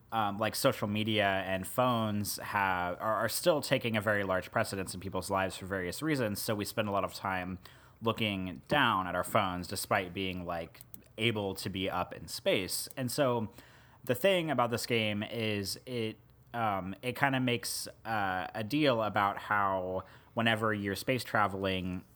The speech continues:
um, somehow, like, it got invented or whatnot in this game's fiction that when you're space traveling, you're actually, like, moving, like, ahead in time,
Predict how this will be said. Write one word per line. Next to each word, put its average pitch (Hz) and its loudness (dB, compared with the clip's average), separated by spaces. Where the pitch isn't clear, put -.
um, 95 0
somehow, 131 4
like, 107 2
it 117 -2
got 104 2
invented 95 0
or 87 0
whatnot 90 -2
in 92 -6
this 92 -6
game's 92 -4
fiction 92 -4
that 95 0
when 120 2
you're 107 0
space 202 0
traveling, 113 4
you're 113 2
actually, 117 2
like, 107 0
moving, 104 0
like, 123 0
ahead 135 4
in 135 0
time, 92 0